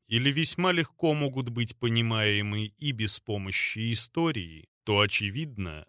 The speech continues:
обращаться к ней догматика должна только в некоторых, действительно требующих того случаях. Например,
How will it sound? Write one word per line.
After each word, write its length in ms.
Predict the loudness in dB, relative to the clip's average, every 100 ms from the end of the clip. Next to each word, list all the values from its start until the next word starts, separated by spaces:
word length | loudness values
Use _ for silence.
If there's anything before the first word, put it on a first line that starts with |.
| -4
обращаться 920 | 0 2 2 2 2 0 0 -4 -4
к 80 |
ней 260 | -4 -4 -2
догматика 680 | -2 -2 2 0 0 -2 -2
должна 500 | 2 2 0 0 0
только 440 | 2 0 2 0
в 80 | 0
некоторых, 760 | 0 0 -2 -4 -6 -8 -10 -20 -12
действительно 1000 | -4 0 0 0 -2 -4 0 2 2 0
требующих 880 | 0 0 0 0 0 0 -2 -2
того 280 | 0 0 2
случаях. 760 | 0 -2 -4 -10 -12 -16 -16 -18 _ _ _ _ _ _ -10
Например, 680 | -8 -4 -2 2 4 4